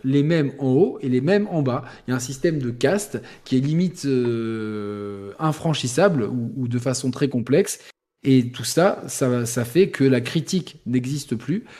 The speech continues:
que même un jeu très mo-, très, très moyen, regarde, hein, le Far Cry six, c'est un exemple, un cas d'école. Un jeu,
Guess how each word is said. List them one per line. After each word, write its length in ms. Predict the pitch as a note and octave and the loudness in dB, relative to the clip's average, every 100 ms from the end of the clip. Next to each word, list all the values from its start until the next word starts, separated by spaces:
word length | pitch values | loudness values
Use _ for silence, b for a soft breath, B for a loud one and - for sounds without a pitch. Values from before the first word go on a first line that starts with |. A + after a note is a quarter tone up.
| - | 0
que 80 | C#3+ | 4
même 220 | F3 G#3+ | 6 6
un 120 | F3 | 6
jeu 220 | D3 D3+ | 4 0
très 220 | C#3 - D#3+ | -2 -2 0
mo-, 260 | D3+ C#3 | 0 0
très, 240 | C3 F3 E3 | -2 -6 -6
très 180 | - | -2
moyen, 380 | E3+ D#3 D3 G3+ | 0 2 2 0
regarde, 320 | C#3+ A#2+ E3+ | -2 -2 0
hein, 160 | C#3+ B2 | 0 0
le 100 | B2 | 0
Far 220 | A#2+ B2 | -2 -6
Cry 180 | - C3+ | -4 -4
six, 360 | C3+ B3+ - - G#2+ | -2 -6 -8 -10 -10
c'est 280 | - B2 C3+ | -6 -2 2
un 80 | |
exemple, 640 | C3+ C3 C3 A3 A3 B2 A2 B - | 2 2 2 0 0 -4 -4 B -2
un 160 | B2+ | 0
cas 220 | B2 G#3+ G#3+ | 0 0 2
d'école. 400 | G3 - B2 G#2+ B - | 2 2 0 0 B -4
Un 160 | C3+ D3+ | 0 2
jeu, 380 | C3 E3 C#3 | 2 0 0